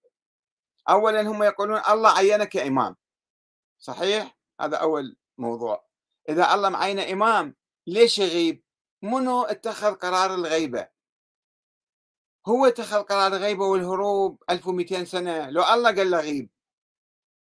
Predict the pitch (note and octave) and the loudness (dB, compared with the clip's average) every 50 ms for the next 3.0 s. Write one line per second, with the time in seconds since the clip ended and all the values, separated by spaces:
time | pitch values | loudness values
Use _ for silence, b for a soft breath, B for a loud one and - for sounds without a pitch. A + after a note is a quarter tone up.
0 | _ _ _ _ _ _ _ _ - G3 G#3 A#3 - G3+ G3+ F3 G3+ G#3+ G3 G3 | _ _ _ _ _ _ _ _ -12 -10 -10 -10 -10 -8 -6 -4 -4 -4 -4 -6
1 | E3 F#3+ F#3+ F3+ - F#3 G3+ G3 F#3+ F3+ F3 - D#3 D3+ - A#2+ G#2+ - - G2+ | -8 -10 -14 -14 -12 -10 -8 -8 -8 -10 -12 -14 -14 -12 -12 -14 -14 -14 -16 -18
2 | - - _ _ _ _ _ _ - C#3 C3+ F3+ G#3 G#3 - D#3 C#3 - B2+ G2+ | -18 -18 _ _ _ _ _ _ -18 -10 -6 -6 -4 -4 -4 -6 -8 -8 -12 -14